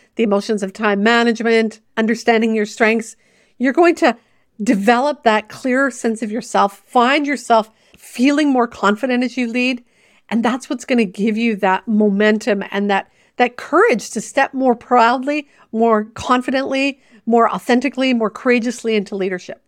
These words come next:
If you're ready to invest a little bit of money, a little bit of time, a little bit of focus, you are going to find this plethora of resources inside the library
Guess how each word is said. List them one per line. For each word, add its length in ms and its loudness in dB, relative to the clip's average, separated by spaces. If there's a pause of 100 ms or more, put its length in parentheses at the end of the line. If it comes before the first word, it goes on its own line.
(120)
If 100 -6
you're 160 4
ready 300 2
to 140 -2
invest 400 2 (100)
a 40 -4
little 200 0
bit 120 4
of 80 0
money, 560 0 (200)
a 40 -8
little 160 4
bit 140 4
of 80 2
time, 460 2
a 40 2
little 200 4
bit 120 2
of 80 2
focus, 520 0 (460)
you 320 2
are 100 4
going 380 0
to 260 -2
find 560 2
this 340 0 (260)
plethora 540 2
of 120 0
resources 540 -2
inside 320 0
the 80 0
library 460 2